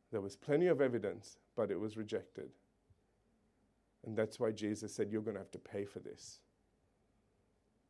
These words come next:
I didn't sneak in here and nobody knew. You all knew. You documented it." He would know.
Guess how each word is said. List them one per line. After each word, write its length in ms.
I 100
didn't 240
sneak 360
in 180
here 320
and 120
nobody 340
knew. 200
You 160
all 220
knew. 400
You 160
documented 640
it." 60
He 160
would 220
know. 360